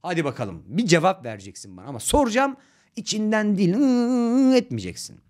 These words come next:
Sesli bir şekilde cevap vereceksin. Şimdi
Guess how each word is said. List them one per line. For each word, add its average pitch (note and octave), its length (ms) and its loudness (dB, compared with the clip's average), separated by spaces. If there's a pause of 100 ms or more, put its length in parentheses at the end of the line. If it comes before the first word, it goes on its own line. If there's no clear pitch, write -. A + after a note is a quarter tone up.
(220)
Sesli F3 380 -6
bir A#2 60 -6
şekilde B2+ 340 -2
cevap G2+ 320 -2
vereceksin. - 480 -16 (580)
Şimdi A#3 380 -2